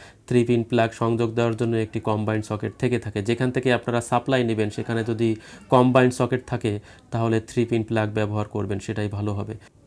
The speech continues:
আমি যেখানে এই মাল্টি সকেটটি ব্যবহার করব, সেখানে মূলত কম্বাইন্ড সকেট নেই, এ কারণে থ্রি পিন প্লাগ ব্যবহার করতে পারছি না। তো টু পিন প্লাগ ব্যবহার করেই আমি কাজ চালাবো। তো দেখেন, এই যে ক্যাবেলটি দেখছেন, যদি আপনি ঘুরিয়েও দেন, কোনো সমস্যা নেই, এখানে কোনো পোলারিটি নেই,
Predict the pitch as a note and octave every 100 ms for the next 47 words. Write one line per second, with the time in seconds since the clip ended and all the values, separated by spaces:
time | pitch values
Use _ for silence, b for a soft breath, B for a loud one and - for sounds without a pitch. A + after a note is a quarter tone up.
0 | - A#2+ B2 B2 A#2+ A#2+ B2 B2 - A#2
1 | A#2 A#2 A2+ B2 A#2+ B2+ B2+ B2+ A#2 G#2+
2 | A#2 A#2+ B2 A#2 A2+ A#2 A2 A#2+ A#2 A#2+
3 | A#2 A#2+ A#2+ A2+ A2+ A2+ A2 A#2+ A#2 A#2
4 | B2 A#2+ G#2+ A2+ - A2 A2+ A2 A#2 A2+
5 | A#2 A2+ A#2 A2 G#2+ G#2+ G#2+ A2+ A#2 A2+
6 | A#2+ A#2 A2+ C3 G#2+ G2+ B B B B2+
7 | B2 C3 C3 B2+ B2+ B2 A#2+ A2+ A2+ A#2+
8 | A#2+ B2 B2 A2 G#2+ A2 A2 G#2 - A#2
9 | A2+ G#2 G2+ A#2 B2 B2+ A2+ - A2 A2+
10 | A2+ A2+ A2+ A2 A2 A#2+ A#2 A#2+ G#2+ A2
11 | A2+ A2 A#2 G#2 B2+ C3 C3 C3 A2+ A2
12 | C#3+ C#3+ C3 B2+ C3 B2+ A#2 G#2+ A2+ A2
13 | A2+ A2+ A2+ A#2 A#2 A#2+ A#2+ G#2